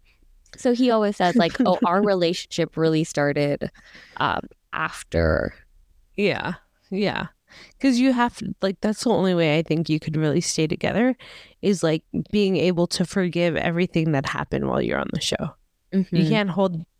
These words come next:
Speaker 2: you can't hold anybody to that.
Speaker 1: Yeah.
Speaker 2: 'Cause you guys both agreed, you guys both wanted to be there. I think, yeah. Wow. Wow.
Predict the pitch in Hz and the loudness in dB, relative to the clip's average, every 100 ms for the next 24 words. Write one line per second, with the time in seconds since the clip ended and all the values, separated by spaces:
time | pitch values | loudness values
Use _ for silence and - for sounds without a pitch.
0 | - - 185 220 185 185 175 156 165 156 | -8 -2 0 2 2 2 2 2 0 0
1 | - 127 - - - - _ _ - - | 0 -2 -2 -2 -2 -6 _ _ -10 -4
2 | 95 - 202 185 202 175 - 202 - 202 | -4 0 0 2 0 0 -2 -2 -2 -2
3 | 208 208 190 180 160 160 170 160 156 - | 2 2 2 0 0 -2 0 -2 -6 -18
4 | _ _ _ _ - 175 208 214 - 196 | _ _ _ _ -10 -2 0 0 0 0
5 | 196 185 175 185 170 175 170 165 160 - | 2 0 2 2 2 2 2 0 -2 -8
6 | _ _ _ _ _ _ _ _ _ _ | _ _ _ _ _ _ _ _ _ _
7 | _ - 185 - 190 175 - 175 180 165 | _ -14 -10 -6 -6 -6 -4 -2 -2 -6
8 | - 175 170 175 170 - - - _ _ | -6 -2 0 -2 -4 -12 -20 -20 _ _
9 | _ _ _ _ _ _ _ 196 - 156 | _ _ _ _ _ _ _ -6 -2 -2
10 | 143 - | -2 -4